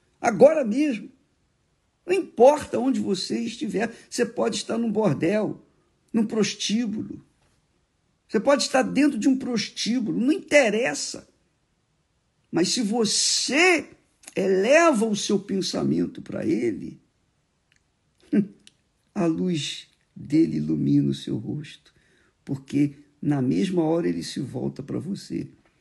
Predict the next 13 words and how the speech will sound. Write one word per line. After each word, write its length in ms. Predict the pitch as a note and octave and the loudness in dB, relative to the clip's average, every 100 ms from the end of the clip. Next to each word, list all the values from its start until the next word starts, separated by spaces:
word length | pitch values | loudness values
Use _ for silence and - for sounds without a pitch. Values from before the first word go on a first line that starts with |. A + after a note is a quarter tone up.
| _ _ _ _ _ _ _ _ _ _ _ | _ _ _ _ _ _ _ _ _ _ _
A 100 | C3 | -4
Bíblia 460 | A#2+ E3+ A3 C#3+ G#2 | 0 0 0 -2 -4
diz 360 | F#2 C#3+ G3 F3 | -2 -2 -2 -4
que 160 | - | -8
perto 800 | - _ - F3+ G#3 - - C#4 | -10 _ 0 2 2 0 -6 -4
está 340 | - - F3 | -4 -6 -4
o 120 | F#3 F3 | -4 -4
Senhor 920 | - F3 C3+ A#2 C#3 E2 - - _ _ _ _ _ | -2 2 2 2 0 0 -6 -14 _ _ _ _ _
de 380 | C#3 D3 F3+ - _ _ _ _ _ _ _ _ | -12 -4 -4 -4 _ _ _ _ _ _ _ _
todos, 1400 | D4 C#4+ B3 E3 G#2 - C#3 A2 - - - - - - _ _ _ _ - | 8 10 8 8 -2 -4 -4 -4 -6 -12 -14 -16 -20 -20 _ _ _ _ -14
bons 720 | A#2+ C3+ D#3 A#3+ E4+ C#4+ - | -8 0 0 2 0 -2 -6
e 140 | F#3 F3+ | -4 -4
maus, 540 | - - - - | -4 -8 -10 -16